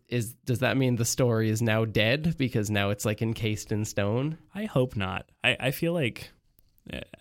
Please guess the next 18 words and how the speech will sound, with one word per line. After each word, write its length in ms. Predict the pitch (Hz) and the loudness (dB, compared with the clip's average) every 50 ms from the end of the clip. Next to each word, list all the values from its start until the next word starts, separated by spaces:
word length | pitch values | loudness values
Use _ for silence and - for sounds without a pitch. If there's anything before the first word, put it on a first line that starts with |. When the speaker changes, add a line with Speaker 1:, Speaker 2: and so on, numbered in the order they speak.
| - - _ _ - - - - - - | -20 -20 _ _ -18 -16 -16 -16 -14 -10
Speaker 2:
man, 220 | 123 113 107 104 98 | -8 -6 -4 -4 -2
who 120 | 110 127 | 0 2
was 160 | 120 113 104 104 | 2 2 0 0
it? 60 | 101 | 0
I 80 | 107 | -2
think, 340 | 127 - 160 151 - - - - - | 0 2 2 0 0 -2 -14 -6 -4
I 80 | 123 | -2
think 200 | 120 - 139 123 | 0 0 0 -2
Phil 320 | - - - 113 104 104 113 | -2 -4 -4 -2 0 0 0
said 240 | - - 101 95 - | -2 -2 -2 -4 -4
something 220 | 107 104 101 98 | -4 -4 -4 -4
about 240 | 98 98 95 92 - | -4 -4 -6 -4 -4
this 200 | 98 92 - - | -6 -6 -6 -6
during 260 | - 104 101 98 98 | -6 -6 -6 -4 -6
a 60 | 95 | -8
Q 220 | - - - 101 101 | -8 -8 -8 -6 -6
and 100 | 98 98 | -4 -2
A 280 | 98 98 95 95 107 | 0 -2 -2 -2 -6